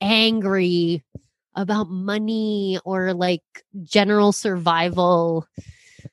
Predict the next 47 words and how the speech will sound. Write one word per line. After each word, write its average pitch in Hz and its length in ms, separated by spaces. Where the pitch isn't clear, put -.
And 202 220
then, 196 200
like, 190 240
I 196 120
get 196 200
mad 202 560
'cause 180 160
I'm 190 120
like, 190 180
"I 190 60
need 208 180
to 196 60
keep 208 340
making 190 680
things, 170 1080
but, 214 160
like, 190 200
I'm 208 100
not 202 140
making 208 260
enough 196 140
money 190 800
to, 190 120
like, 180 240
really 190 240
survive." 170 1160
And, 170 120
like, 165 180
it 175 60
becomes 208 420
this 190 140
angry 180 340
spiral. 175 500
And 165 140
yeah, 277 180
at 175 100
the 214 100
end 254 140
of 208 40
the 160 80
day, 285 200
it's - 220
just - 280
capitalism 165 680
is 160 140
the 156 100
problem. - 420